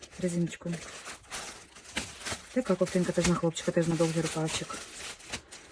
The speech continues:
Такий лонг. На три рочки. C and A, дванадцять-вісімнадцять років. Такий набір лосинок.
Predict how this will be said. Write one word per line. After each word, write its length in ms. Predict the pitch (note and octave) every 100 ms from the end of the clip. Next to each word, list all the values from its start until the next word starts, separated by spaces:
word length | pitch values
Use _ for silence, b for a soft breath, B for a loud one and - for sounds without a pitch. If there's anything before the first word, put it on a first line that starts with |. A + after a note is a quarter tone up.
| - - - - - -
Такий 260 | A#3 F3+
лонг. 320 | D#3 F3 A3+ - - - - - - - - - - - - - - - - - - - - - - B B -
На 120 | F#3+
три 200 | F#3 E3
рочки. 380 | D#3+ D#3+ - F#3+ G3 - - - - - - - - - - - - - - - - - -
C 120 | -
and 220 | F3 E3 D#3
A, 240 | E3+ A#3 B B B
дванадцять-вісімнадцять 760 | F3 F3+ F3 F3 F3 E3+ E3+ E3+
років. 340 | G3 - F#3+ - - - - -
Такий 240 | E3+ F3
набір 380 | E3+ E3 E3 D#3+
лосинок. 460 | E3+ F#3+ - D3 E3+